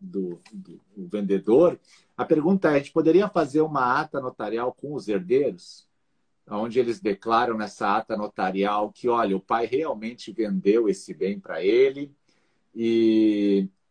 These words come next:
e a gente tinha grande parte pago, agora recebemos a última parcela, aqui tá quitado da nossa parte, não tem mais nada a receber,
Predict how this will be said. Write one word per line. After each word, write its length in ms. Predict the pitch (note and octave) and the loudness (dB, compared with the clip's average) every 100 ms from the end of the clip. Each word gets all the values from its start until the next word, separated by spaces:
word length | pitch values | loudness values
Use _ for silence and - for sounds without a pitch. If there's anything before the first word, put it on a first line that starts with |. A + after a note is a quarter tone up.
| _ - | _ -4
e 140 | A2+ | 0
a 80 | G#2 | 0
gente 380 | A2+ A#2 - G2+ | -2 -6 -10 -12
tinha 360 | - C3 C3+ | -10 -4 -2
grande 360 | G2+ A2 G#2+ - | 0 -2 -2 -4
parte 400 | A2 G#2 G2 - | -2 -2 -4 -4
pago, 280 | A2 A#2 B2 | 0 2 2
agora 220 | - A2+ | 2 0
recebemos 600 | A2 G2 G#2+ G2 A2 G#2 | -2 -4 -4 -2 -2 -2
a 60 | F#2+ | -2
última 300 | G2 - F#2 | -2 -4 -6
parcela, 760 | - F2+ - - G#2 A#2 G#2 | -2 -4 -4 -4 -2 0 -2
aqui 220 | F#2+ - G2 | -4 -6 -6
tá 160 | - | -4
quitado 540 | - - - A#2+ C3+ G#2+ | -4 -6 0 2 2 0
da 140 | G2 | -6
nossa 240 | G2+ G2+ G2 | -8 -8 -10
parte, 580 | - G#2 B2 A#2+ - | -2 0 0 -2 -6
não 120 | G#2 G2 | -10 -6
tem 100 | A2 | -4
mais 240 | G#2 F#2+ | -6 -6
nada 220 | G2+ G2+ | -6 -6
a 20 | F#2+ | -6
receber, 760 | F#2+ - D2+ F#2+ A#2 C#3 C#3 | -6 -8 -4 2 4 4 2